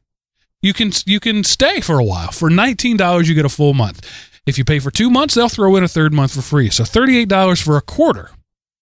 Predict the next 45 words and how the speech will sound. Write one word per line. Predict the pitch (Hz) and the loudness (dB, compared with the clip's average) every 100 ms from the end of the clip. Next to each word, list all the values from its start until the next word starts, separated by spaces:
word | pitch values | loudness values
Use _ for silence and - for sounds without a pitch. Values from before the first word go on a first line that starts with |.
| _ _ | _ _
That's | 202 220 285 | -8 -2 -2
it. | - - - _ _ _ | -4 -10 -16 _ _ _
That's | 226 - | -6 -2
it. | 285 123 - _ _ _ _ _ _ - | -2 -4 -10 _ _ _ _ _ _ -4
For | 190 | -2
three | - 262 311 | -2 2 4
months, | 294 175 - - | 4 2 -4 -8
for | - 180 | -4 -2
thirty-eight | 240 226 214 185 | 0 2 2 2
dollars. | 151 92 80 - - _ _ _ _ _ _ _ _ _ _ | -2 -2 -10 -16 -20 _ _ _ _ _ _ _ _ _ _
At | 143 139 | -6 -2
the | 147 | 0
end | 175 | 0
of | 165 | 0
three | 185 180 | 2 2
months, | 185 254 - - _ _ _ _ - - 135 | 2 0 -6 -8 _ _ _ _ -20 -10 -2
maybe | 151 170 | 0 0
you've | 160 | 0
done | 160 151 | 0 0
everything | 165 180 170 170 | 0 2 2 2
there | 160 160 | 4 2
is | - | 2
to | |
do. | 151 226 294 - - | 0 0 -2 -6 -6
You're | 165 175 | -4 0
done | 202 208 | 0 0
with | 196 | 0
them. | 202 156 | -2 0
You | 151 | 2
walk | 160 160 | 2 2
away. | 151 143 143 | 0 0 0
You're | 127 | 0
happy. | 120 120 101 | 0 0 0
But | 143 - | -4 -2
you're | 190 | -2
not | - - | -4 -2
gonna | 214 185 | 0 0
be | 180 | 0
done | 208 254 | 2 4
with | 180 | 4
them | 127 | 2
because | 135 180 175 | -2 -2 -2
they're | 190 185 | -2 -2
adding | 247 302 | 0 0
stuff | - 170 180 | 0 0 -2